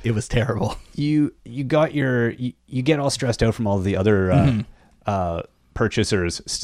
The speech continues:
Speaker 2: sitting around the table.
Speaker 1: Yes.
Speaker 2: Waiting for you, tapping their fingers, going,
Speaker 1: There's a
Speaker 2: "Hmm."
Speaker 1: lot of, "It's your turn."
Speaker 2: Yeah.
Speaker 1: <laughs> I know.
Speaker 2: <laughs>
Speaker 1: Uh, okay, but that's, that's just placing your guys.
Speaker 2: Yeah.
Speaker 1: Which brings us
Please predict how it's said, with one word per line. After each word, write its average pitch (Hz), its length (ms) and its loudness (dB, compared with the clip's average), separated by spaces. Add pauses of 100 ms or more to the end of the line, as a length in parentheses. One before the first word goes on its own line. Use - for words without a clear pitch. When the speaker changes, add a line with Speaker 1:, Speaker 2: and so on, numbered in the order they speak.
Speaker 2:
sitting 120 220 2
around 98 180 2
the 95 80 2
table. 90 460 0
Speaker 1:
Yes. 123 340 -2
Speaker 2:
Waiting 101 340 4
for 101 120 -2
you, 87 240 0
tapping 95 320 0
their 90 100 0
fingers, 85 460 -2
going, 92 340 -4
Speaker 1:
There's 175 160 4
a 180 40 4
Speaker 2:
"Hmm." 170 60 2
Speaker 1:
lot 170 180 8
of, 156 280 2
"It's 127 160 -4
your 143 140 6
turn." 120 500 0
Speaker 2:
Yeah. 98 320 2 (180)
Speaker 1:
<laughs> - 180 -8
I 180 180 -6
know. 208 360 6 (220)
Speaker 2:
<laughs> 165 100 -4 (1900)
Speaker 1:
Uh, 98 520 -4
okay, 196 220 6
but 165 120 2
that's, 196 240 2
that's 214 220 2
just 214 180 0
placing 208 340 2
your 117 120 4
guys. 95 520 -2
Speaker 2:
Yeah. 95 340 0 (100)
Speaker 1:
Which 135 240 2
brings 147 260 2
us - 300 2